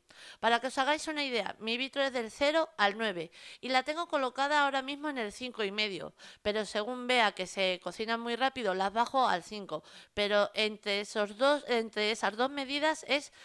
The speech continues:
como yo la voy a cocinar. Sabemos que nuestro dorayaki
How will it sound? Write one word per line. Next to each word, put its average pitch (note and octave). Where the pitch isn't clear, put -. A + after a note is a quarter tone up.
como G3+
yo G#3+
la A3+
voy G#3+
a G3+
cocinar. E3+
Sabemos D4+
que D4
nuestro B3+
dorayaki A3+